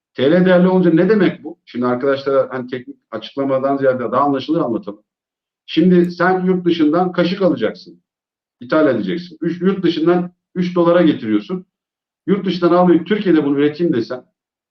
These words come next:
beş dolara üretiyorsun. E, o zaman ne oluyor? E, sen bunu yurt dışından getirmen daha ucuza geliyor. İthalatı özendiriyorsun. Artı turizm sektöründe ciddi kayıplar var. İtalya'ya, Fransa'ya,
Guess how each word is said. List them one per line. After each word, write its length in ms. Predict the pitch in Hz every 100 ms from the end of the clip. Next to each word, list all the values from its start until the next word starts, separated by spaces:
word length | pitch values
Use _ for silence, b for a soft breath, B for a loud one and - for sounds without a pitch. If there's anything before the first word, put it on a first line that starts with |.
| _ _ _ _
beş 240 | - 190 180
dolara 240 | 160 147
üretiyorsun. 540 | 120 90 87 80 - _ _ _ -
E, 40 |
o 80 | 147
zaman 340 | 175 190 185 196
ne 40 |
oluyor? 400 | 208 - 147 180 _ _ _ _ _ 117
E, 60 |
sen 520 | - 175 170 180 - _ -
bunu 200 | 143 165
yurt 200 | 214 202
dışından 460 | 175 180 185 175
getirmen 440 | 156 156 160 190 185
daha 200 | 190 208
ucuza 260 | 160 151
geliyor. 320 | 160 110 - - _
İthalatı 500 | 107 139 156 180 208
özendiriyorsun. 640 | 208 185 139 - - _ _ _ _ _ _ _
Artı 360 | 117 151 160 185
turizm 300 | 185 180 180
sektöründe 720 | 185 175 185 175 175 165 - _ _ _
ciddi 280 | 135 123 175
kayıplar 400 | 170 160 156 165
var. 260 | 139 151 - -
İtalya'ya, 600 | - 156 143 135 131 131
Fransa'ya, 680 | 135 139 135 135 127 127